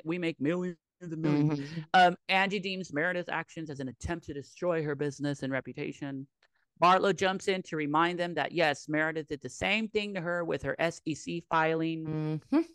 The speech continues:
Speaker 1: Whitney then blabs up and tells him that, yeah, last year she was the one doing Meredith's dirty work. And
Speaker 2: Yep.
Speaker 1: I have to give Meredith credit because she was just sitting there.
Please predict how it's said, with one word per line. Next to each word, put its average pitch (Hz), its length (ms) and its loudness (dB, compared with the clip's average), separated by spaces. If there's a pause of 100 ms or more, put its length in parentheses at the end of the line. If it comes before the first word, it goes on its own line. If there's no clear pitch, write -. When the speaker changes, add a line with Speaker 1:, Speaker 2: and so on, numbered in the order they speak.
(260)
Speaker 1:
Whitney 196 260 4
then 165 200 2
blabs 156 400 4
up 170 200 0
and 151 160 -4
tells 180 260 -2
him 190 140 -8
that, 170 120 -2
yeah, 214 220 -2
last 151 340 -2
year 190 120 -4
she 214 220 -4
was 214 200 0
the 165 80 -2
one 147 320 -2 (260)
doing 147 400 2
Meredith's 135 480 0
dirty 135 280 -6
work. 135 320 -6
And 131 200 -12 (120)
Speaker 2:
Yep. 135 340 -2 (460)
Speaker 1:
I 294 120 6
have 247 280 4
to 220 80 -6
give 196 180 0
Meredith 170 340 -4
credit 165 300 -2
because 165 240 -6
she 240 180 -4
was 202 140 0
just 156 200 -6
sitting 160 260 -4
there. 143 300 -6